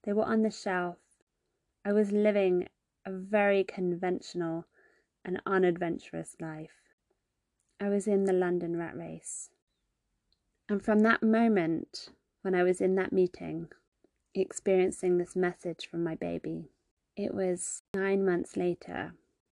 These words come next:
that we moved out of London. Baby Elliot was six months old.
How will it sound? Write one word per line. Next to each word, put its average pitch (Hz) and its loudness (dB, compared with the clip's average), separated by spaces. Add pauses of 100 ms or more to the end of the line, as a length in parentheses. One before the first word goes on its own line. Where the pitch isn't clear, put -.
(160)
that 196 -4
we 175 4
moved 175 2
out 165 -10
of 165 -8
London. 160 -8 (1040)
Baby 185 4
Elliot 208 0 (180)
was 196 -4
six - -8
months - -2
old. 175 0